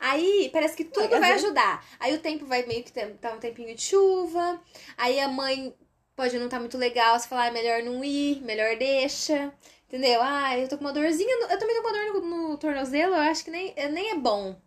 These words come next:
Speaker 1: Porque aí vem daquela que-, coisa que a gente falou, vem de formas gostosas. Não
Speaker 2: Uhum.
Speaker 1: vem, tipo assim, "Ai, seu desgraçado,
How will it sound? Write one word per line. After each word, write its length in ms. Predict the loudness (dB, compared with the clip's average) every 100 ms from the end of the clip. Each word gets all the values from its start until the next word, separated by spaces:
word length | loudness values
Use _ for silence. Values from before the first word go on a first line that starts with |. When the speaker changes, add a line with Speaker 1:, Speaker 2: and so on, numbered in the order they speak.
| _ _
Speaker 1:
Porque 200 | -14 -2
aí 180 | 0 2
vem 240 | 0 -2 -2
daquela 360 | -2 0 -2
que-, 140 | -2 -8
coisa 240 | -6 -6
que 60 | -8
a 20 |
gente 100 | -8
falou, 160 | -4 -4
vem 340 | -2 0 0
de 100 | -2
formas 500 | -2 0 2 2 -4
gostosas. 1040 | -4 -4 -4 -2 2 2 2 -2 -4 -6 -8
Não 120 | -6
Speaker 2:
Uhum. 40 | 0
Speaker 1:
vem, 180 | 2 0
tipo 140 | -4
assim, 340 | -6 -4 -6 -10 -18 -20 -16 -4
"Ai, 420 | 2 4 4 2
seu 260 | 2 2 2
desgraçado, 1080 | -2 -6 -8 -6 -2 2 4 4 2 0